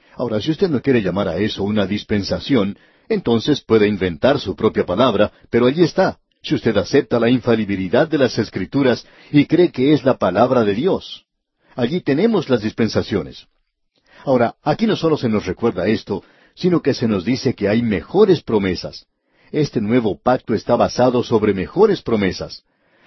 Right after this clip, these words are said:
Y usted y yo hemos entrado en este pacto hoy y hemos sido hechos parte de él. Pero, amigo oyente, Dios aún no ha terminado su trato con la nación de Israel.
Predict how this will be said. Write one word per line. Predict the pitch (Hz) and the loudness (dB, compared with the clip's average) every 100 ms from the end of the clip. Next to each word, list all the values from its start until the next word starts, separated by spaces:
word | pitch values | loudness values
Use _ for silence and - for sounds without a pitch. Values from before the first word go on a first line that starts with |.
| _ | _
Y | 156 160 | -4 -2
usted | - 175 | 2 2
y | 135 | 2
yo | 110 | 2
hemos | 143 135 123 | 2 2 0
entrado | 104 87 107 135 104 | -4 -2 2 2 2
en | 113 | 0
este | 123 - | 0 -4
pacto | - 123 - 92 | 0 -2 -2 -2
hoy | 90 131 123 _ - - | 2 2 0 _ -16 2
y | 151 | 2
hemos | 170 - | 4 0
sido | 156 131 | 2 2
hechos | 160 127 - | 4 0 -4
parte | - 160 180 - 143 | 0 2 2 0 2
de | 104 90 | 2 2
él. | 73 - _ _ _ _ | -2 -12 _ _ _ _
Pero, | - 143 | -4 -2
amigo | 170 143 | 0 0
oyente, | 143 143 127 - _ _ | 0 2 0 0 _ _
Dios | 82 92 117 - | -4 0 2 0
aún | 85 113 131 | 0 0 0
no | 104 107 | 0 2
ha | 127 | 2
terminado | - 117 104 107 139 135 | 0 0 0 2 2 2
su | - 98 | -2 -8
trato | 107 127 135 139 | 0 0 0 -4
con | 123 | 0
la | 113 | 0
nación | 104 95 - 127 | 0 -4 -2 0
de | 127 | 2
Israel. | 117 104 113 190 - | 2 2 2 0 -4